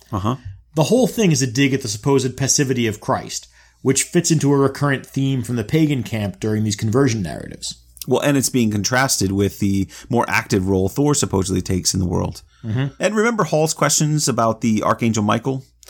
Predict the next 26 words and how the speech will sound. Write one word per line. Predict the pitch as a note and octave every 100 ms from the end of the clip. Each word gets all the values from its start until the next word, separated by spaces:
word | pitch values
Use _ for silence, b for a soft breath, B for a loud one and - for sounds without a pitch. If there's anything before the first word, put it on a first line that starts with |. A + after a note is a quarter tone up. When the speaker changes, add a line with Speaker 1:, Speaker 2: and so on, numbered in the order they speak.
| B B
Speaker 1:
Well, | -
Speaker 2:
Mm-hmm. | D#3 A#2
Speaker 1:
Steinun | D4+ D#4+ G#3+
seems | - F3 D#3
to | D#3
be | D3
suggesting | C3+ A#2+ C3 - A#2+
that | A2
Christ | - F3+ F#3 - -
isn't | D3 F3+ F#3 D#3 -
an | C3+
especially | C3 - C#3+ - A#2+
valuable | G2+ G2+ C3+ C3+ A2+
friend | - - A#2 D3 A2
to | G#2
have, | A#2+ G3 - - - B B B
since | - D3 C#3+
he | C3+
can't | - D3+ D#3+ C#3+ C#3+
or | A2+
won't | A2 F3+ -
defend | D#3+ A#2+ A#2+
his | A2+
Speaker 2:
<laughs> | B2+
Speaker 1:
own | B2
honor | G2+ A2 A2 D3